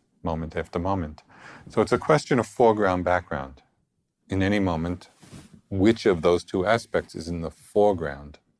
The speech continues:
of our attention? And usually it's the object, because the object is more tangible. You know, the breath, a sensation, even a thought or an emotion, more noticeable than the knowing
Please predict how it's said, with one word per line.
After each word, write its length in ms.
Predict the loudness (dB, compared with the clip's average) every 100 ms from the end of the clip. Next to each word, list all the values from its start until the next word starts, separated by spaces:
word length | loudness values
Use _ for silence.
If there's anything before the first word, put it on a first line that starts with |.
| _ _ _ _
of 120 | -6
our 160 | -2 -2
attention? 520 | -4 -8 -10 -10 -12 -14 -20 -20 -8
And 180 | -4 2
usually 560 | 4 4 6 4 2
it's 160 | -2 -2
the 160 | 2
object, 540 | 4 2 0 -2 -2 _
because 180 | -12 -4
the 100 | 0
object 380 | 0 0 -8 -12
is 80 | -8
more 100 | -8
tangible. 640 | -4 -2 -2 -4 -10 -12 _ _ _ _ _ _ -12
You 60 | -6
know, 100 | -4
the 120 | -4
breath, 360 | 0 2 2 0
a 60 |
sensation, 640 | -10 -12 -6 -2 -2 -4 -4
even 200 | -2 -2
a 60 |
thought 380 | -2 4 4 4
or 60 | 0
an 80 | -4
emotion, 520 | -4 -4 -4 -8 -10 _ _ _ _ _ -6
more 580 | 0 4 6 6 4 0 -10 _
noticeable 1000 | -2 2 4 4 4 0 -2 0 -4 -6 _ _ _ _ -12
than 460 | -4 0 0 -2
the 80 | -4
knowing 400 | -4 -2 -4 -6